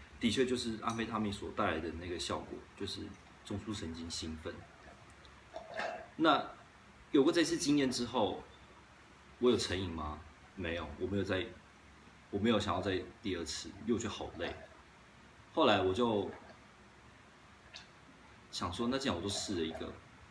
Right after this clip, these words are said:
安非他命了，不如就往下，往旁边去试试看其他东西。然后后来我就开始用了摇头丸，然后用了 K 他命，然后用大麻。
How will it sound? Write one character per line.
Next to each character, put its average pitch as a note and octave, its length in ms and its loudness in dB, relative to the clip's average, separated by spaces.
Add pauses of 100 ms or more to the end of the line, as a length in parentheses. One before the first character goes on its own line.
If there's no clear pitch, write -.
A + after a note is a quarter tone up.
(580)
安 F#2 100 -4
非 F#2+ 80 -4
他 F2 140 -6
命 F2 180 -8
了， - 60 -14 (200)
不 A#2+ 100 0
如 G2 80 4
就 G2+ 180 2 (120)
往 D#2 180 -6
下， F2+ 240 -2 (920)
往 E2 100 -4
旁 E2 200 -4
边 F2+ 200 0 (380)
去 - 100 -8
试 G#2 160 -2
试 G2 80 -2
看 F#2 100 -2
其 - 140 -4
他 D#2+ 140 0
东 D2+ 200 -6
西。 - 180 -8 (760)
然 F2+ 100 -2
后 F#2+ 140 2
后 G#2+ 180 0
来 F2+ 60 4
我 D#2+ 100 0
就 D#2 100 -8
开 F2 160 -4
始 E2 140 -6
用 E2+ 220 -4
了 D#2+ 60 -8 (1500)
摇 E2+ 120 -4
头 E2+ 200 -4
丸， C#2+ 220 -4 (1120)
然 D#2 80 -10
后 E2+ 220 -6 (640)
用 F2+ 120 -8
了 E2+ 80 -10
K - 140 -4
他 E2 200 -4
命， E2 180 -6 (1600)
然 D#2+ 100 -8
后 F2 100 -4
用 F2 160 -6
大 E2+ 180 2
麻。 - 160 -8